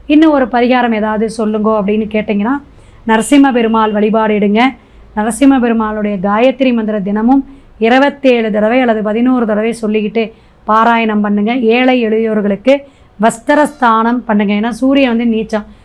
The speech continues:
அப்ப அந்த சிவனடியார்கள் அப்படிங்கிறவங்களுக்கு நீங்க ஏதாவது வந்து, அஹ், காவி உடையோ துண்டோ வாங்கி கொடுங்க. திங்கட்கிழமை அல்லது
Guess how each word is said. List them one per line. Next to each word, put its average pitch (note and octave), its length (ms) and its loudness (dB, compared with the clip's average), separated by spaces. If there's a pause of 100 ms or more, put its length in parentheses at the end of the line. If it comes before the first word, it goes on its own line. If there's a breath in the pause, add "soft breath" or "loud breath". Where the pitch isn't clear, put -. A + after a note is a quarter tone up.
(120 soft breath)
அப்ப A#3 220 0
அந்த A#3+ 260 0 (100)
சிவனடியார்கள் C4 880 2
அப்படிங்கிறவங்களுக்கு A3 720 0
நீங்க B3+ 340 0 (440 soft breath)
ஏதாவது C4 560 2
வந்து, C4+ 460 2 (300 loud breath)
அஹ், A3 320 2
காவி B3+ 360 2
உடையோ A#3 340 0
துண்டோ B3+ 420 2
வாங்கி A3+ 360 0
கொடுங்க. A3 360 2
திங்கட்கிழமை A#3 640 0
அல்லது G#3+ 300 0